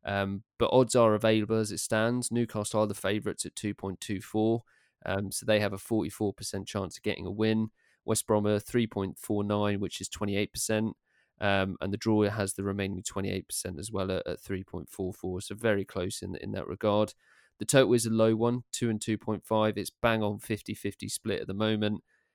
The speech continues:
It feels like it's similar to the Palace game last week.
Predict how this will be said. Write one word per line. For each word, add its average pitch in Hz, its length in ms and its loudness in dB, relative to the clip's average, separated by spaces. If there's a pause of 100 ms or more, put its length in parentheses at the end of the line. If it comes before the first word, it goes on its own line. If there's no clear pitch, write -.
(280)
It - 160 -4
feels 139 400 4
like 113 600 4
it's 92 200 -6
similar 110 400 2
to - 160 -6
the 90 60 -4
Palace 107 400 -2
game 95 240 -4
last 107 380 2
week. 123 340 2